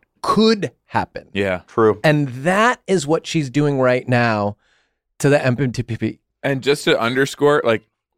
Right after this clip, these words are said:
Speaker 2: if we didn't have sag, if sag,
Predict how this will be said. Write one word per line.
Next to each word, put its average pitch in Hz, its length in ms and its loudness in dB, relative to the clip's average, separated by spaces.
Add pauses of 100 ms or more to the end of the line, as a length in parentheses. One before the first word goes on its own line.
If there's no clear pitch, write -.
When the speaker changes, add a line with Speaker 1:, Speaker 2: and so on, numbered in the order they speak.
(180)
Speaker 2:
if 120 180 -2
we 143 120 2
didn't 165 200 2
have 143 420 -2 (140)
sag, 135 760 -2
if 101 100 -6
sag, 113 360 0